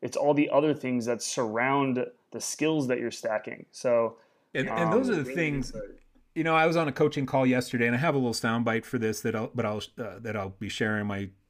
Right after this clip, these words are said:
Speaker 2: Instagram soon, but I'll share it here anyway. Most of the time, seventy or eighty percent quality is c-, plenty sufficient for a client's needs.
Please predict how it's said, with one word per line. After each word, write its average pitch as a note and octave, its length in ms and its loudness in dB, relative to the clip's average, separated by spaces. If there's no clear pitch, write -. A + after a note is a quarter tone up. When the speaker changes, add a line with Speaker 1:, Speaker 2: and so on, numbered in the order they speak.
Speaker 2:
Instagram G#2+ 540 0
soon, G#2+ 360 2
but G2+ 200 -2
I'll A2 140 -6
share G#2+ 320 -2
it F#2+ 60 -10
here A2 200 -4
anyway. G#2+ 400 -6
Most E3+ 420 0
of B2+ 100 -2
the A#2 80 -2
time, C3 680 -4
seventy F3 600 0
or B2 100 4
eighty C3+ 240 2
percent B2+ 640 -4
quality D#3 640 -2
is B2 220 -4
c-, - 160 -10
plenty E3 440 -2
sufficient A2 800 -4
for G#2 680 -2
a G#2+ 80 -6
client's A2+ 640 -6
needs. G2 580 -6